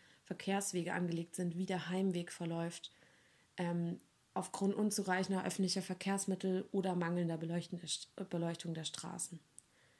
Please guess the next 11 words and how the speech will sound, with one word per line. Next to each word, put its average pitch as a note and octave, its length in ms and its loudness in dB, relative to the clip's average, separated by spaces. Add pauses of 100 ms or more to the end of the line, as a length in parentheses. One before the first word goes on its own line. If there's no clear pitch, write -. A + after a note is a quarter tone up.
(760)
Und F3+ 420 0
das F3+ 140 2
ist F3+ 100 0
eben G3 440 4
ein F3 280 2
Punkt, G#3+ 340 4
dass F3+ 300 0
zum G3 180 2
Beispiel F3+ 360 0
eben F#3 180 2
L-G-B-T-Q-I-Personen F3+ 1600 0